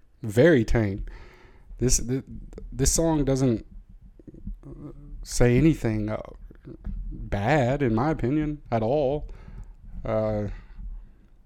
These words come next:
I mean, have, have you people been listening to country music ever? For a-, any time ever?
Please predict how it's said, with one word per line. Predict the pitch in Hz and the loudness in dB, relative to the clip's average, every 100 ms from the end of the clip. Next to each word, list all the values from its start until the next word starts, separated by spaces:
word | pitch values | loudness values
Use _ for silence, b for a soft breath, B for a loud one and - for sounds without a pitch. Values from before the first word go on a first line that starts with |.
| - - _ - - - | -20 -20 _ -20 -20 -6
I | 117 | 4
mean, | 117 | 6
have, | 113 113 | 6 6
have | 127 - | 2 0
you | 120 | -2
people | - 151 147 147 | 4 4 6 6
been | 127 110 | 8 8
listening | 104 131 180 180 185 175 | 6 8 8 8 6 0
to | 180 | -2
country | 190 196 196 | 2 2 0
music | 185 196 202 208 - - - - - _ _ _ _ - | -2 0 0 -2 -6 -18 -20 -20 -20 _ _ _ _ 2
ever? | 131 151 202 196 - b b b b - - - | 4 6 4 0 -6 b b b b -20 -20 -20
For | - 127 113 107 - - - - - - | -6 0 0 -2 -10 -18 -20 -20 -20 -10
a-, | 123 127 | -6 -4
any | 135 135 165 175 | 0 4 6 6
time | 170 170 180 170 | 4 6 6 4
ever? | 127 160 202 202 | 0 0 0 -2